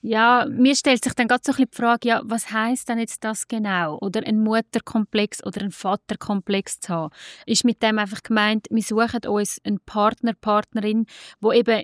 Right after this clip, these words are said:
wie die Mutter oder wie der Vater ist oder wo vielleicht genau das Gegenteil auslöst, also sehr unterschiedlich ist?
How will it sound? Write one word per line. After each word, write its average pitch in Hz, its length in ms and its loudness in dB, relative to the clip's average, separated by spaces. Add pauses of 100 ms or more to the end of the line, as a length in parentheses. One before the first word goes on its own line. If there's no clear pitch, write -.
(120)
wie 220 200 0
die - 200 -6
Mutter 247 460 2
oder 208 300 2
wie 202 80 -2
der 196 120 -2
Vater 254 360 0
ist 311 160 -2
oder 220 240 2
wo 226 80 6
vielleicht 240 440 -2
genau 202 260 2
das - 180 -2
Gegenteil 247 680 0
auslöst, 262 760 2
also 196 340 0
sehr 208 280 2
unterschiedlich 262 540 0
ist? 330 240 -4